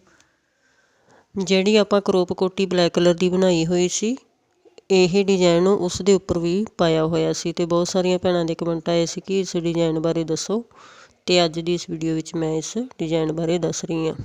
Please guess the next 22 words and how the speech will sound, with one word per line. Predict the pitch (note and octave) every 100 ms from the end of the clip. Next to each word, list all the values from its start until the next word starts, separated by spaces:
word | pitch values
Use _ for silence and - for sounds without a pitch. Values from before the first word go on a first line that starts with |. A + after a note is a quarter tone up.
| - - - _ - - _ _ _
ਸਿੱਧੀ | - G3 A3
ਸਿਲਾਈ | A3 G#3+ F#3+
ਤੋਂ | F#3+ F#3+
ਆਪਾਂ | F#3 - F3
ਇਹ | F3 F3 F3
ਡਿਜ਼ਾਈਨ | F3 F3 E3+
ਸ਼ੁਰੂ | E3 F#3 F#3
ਕਰਨਾ | G3 F#3 F#3+
ਹੈ। | G3+ - - - _
ਸਿੱਧੀ | - F3+ F3 G3+
ਸਿਲਾਈ | G3 F3 E3
ਤੋਂ | D#3+ F#3 B3+ _ - - - _ _ _ _ _ _ _ _
ਆਪਾਂ | F#3+ F3+ F3+
ਇਹ | F3 F3+ F3
ਡਿਜ਼ਾਈਨ | E3+ F3 E3+
ਸ਼ੁਰੂ | E3 E3+ F#3
ਕਰਨਾ | F#3+ F#3 F#3+
ਹੈ। | G3
ਇੱਕ | - -
ਕੁੰਡਾ | F#3 F#3 F#3+ F#3+ F#3+ F3 - _ _ _ _ _ _ _ _
ਉਤਾਰ | _ D#3+ D#3+ E3+
ਕੇ, | G#3 G#3+